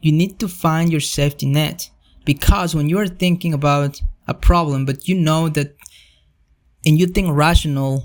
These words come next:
rationally about the problem, and you say, "Okay, this is not the end of the world. I have this and this, this option or that option." So the saf-, safety net, that's the concept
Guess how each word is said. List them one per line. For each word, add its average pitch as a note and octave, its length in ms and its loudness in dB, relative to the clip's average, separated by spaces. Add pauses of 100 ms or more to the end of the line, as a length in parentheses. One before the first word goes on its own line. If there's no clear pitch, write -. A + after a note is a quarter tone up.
(160)
rationally C#3 720 0
about C#3+ 180 2
the D#3 80 -4
problem, D#3+ 480 0
and C#3 100 0
you D3 80 -4
say, D3 240 -2
"Okay, C#3+ 300 0
this D3+ 220 -2
is D#3+ 160 -2
not D3 180 2
the C#3 120 0
end C#3+ 100 2
of C#3+ 80 -4
the C3+ 100 -2
world. E3 460 -4
I - 80 -2
have D3+ 380 -2
this D3+ 200 0
and C#3+ 160 0
this, C#3+ 260 0
this - 160 0
option D#3 300 0
or C#3+ 140 2
that C3+ 220 0
option." D3 400 2
So C3 200 0
the - 120 -2
saf-, - 420 -2 (100)
safety F#3+ 500 -2
net, D3+ 380 0
that's - 200 -4
the D#3 80 -2
concept D3 680 -2